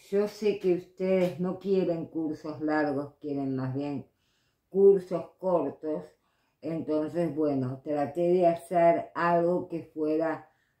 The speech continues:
más pequeñito que otros cursos que son tan completos y tan extendidos como el tarot de Marsella o también el tarot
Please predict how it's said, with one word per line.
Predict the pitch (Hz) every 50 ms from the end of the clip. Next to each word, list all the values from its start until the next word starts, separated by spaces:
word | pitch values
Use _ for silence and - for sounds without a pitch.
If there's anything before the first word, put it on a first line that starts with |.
| _ _ _ _ _ _ _ _ -
más | 170 180 180 180 180 190 196 196 190 - _
pequeñito | - 190 - - 185 185 180 180 180 180 180 170 - - 185 180 185
que | - 165 156 151
otros | 147 151 151 - 165 151 139 - -
cursos | _ - 143 147 143 139 - 165 151 -
que | - 147 143
son | 139 - - 139 139 139 123 - _ _
tan | - 151 151 151 156 160 165 160 123
completos | - 156 151 147 147 131 131 - 139 139 135 131 131 131 - 143 139 135 -
y | 139 131
tan | 127 - 135 123 127 131 131
extendidos | 127 127 - _ - 143 135 131 127 117 117 117 113 113 117 117 113 -
como | - - 131 117 113 110 110
el | 110 110 - _ _ _ _ _ _ _ _ _ _ _ -
tarot | - 143 135 135 127 131 131 131 131 120
de | 120 127 131 127
Marsella | 131 127 123 123 131 - - 147 131 127 123 123 123 123 - - 151 135 131 135 127 127 - _ _ _ _ _ _ _
o | - 123 123 123 120 117 117 117 113 113 113
también | - 131 127 131 127 127 131 127 127 127 131 135
el | 131 127 120 113 110 -
tarot | - 127 120 120 123 123 123 131 131 131 -